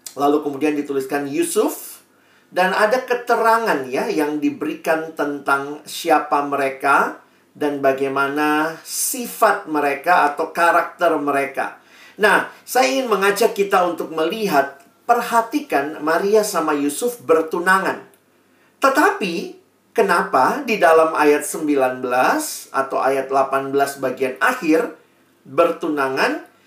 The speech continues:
sebelum mereka hidup sebagai suami istri? Di ayat sembilan belas, karena Yusuf suaminya. Loh,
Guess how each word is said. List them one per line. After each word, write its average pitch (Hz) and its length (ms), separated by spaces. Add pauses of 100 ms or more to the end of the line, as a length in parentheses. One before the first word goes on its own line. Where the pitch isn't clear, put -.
sebelum 175 600
mereka 156 320
hidup 143 240
sebagai 135 480
suami 139 480
istri? - 440 (120)
Di - 160
ayat 392 280
sembilan 175 480
belas, - 360 (200)
karena 180 400
Yusuf 156 640 (100)
suaminya. 160 880 (200)
Loh, 147 480